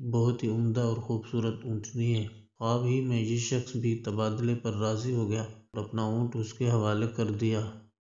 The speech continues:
और उसने उसी वक्त उसे ज़िबह कर दिया। ख्वाब का सिलसिला अभी जारी था कि अचानक एक शोर से सब जाग उठे।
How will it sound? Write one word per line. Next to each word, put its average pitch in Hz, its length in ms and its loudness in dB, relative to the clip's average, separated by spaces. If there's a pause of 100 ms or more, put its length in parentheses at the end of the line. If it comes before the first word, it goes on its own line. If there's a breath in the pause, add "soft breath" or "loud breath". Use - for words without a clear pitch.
(140)
और 123 100 -6
उसने 113 360 -2
उसी 127 340 -2
वक्त 110 280 -2
उसे 117 240 0
ज़िबह 113 280 0
कर 107 180 -4
दिया। 107 300 -6
ख्वाब 123 460 -4
का 139 80 2
सिलसिला 135 500 0
अभी 117 180 2
जारी 113 320 2
था 110 540 -2 (420)
कि 104 80 -10
अचानक 117 400 2
एक 117 220 0
शोर 120 320 0
से 120 220 -2
सब 104 260 -2
जाग 107 280 0
उठे। 113 480 -6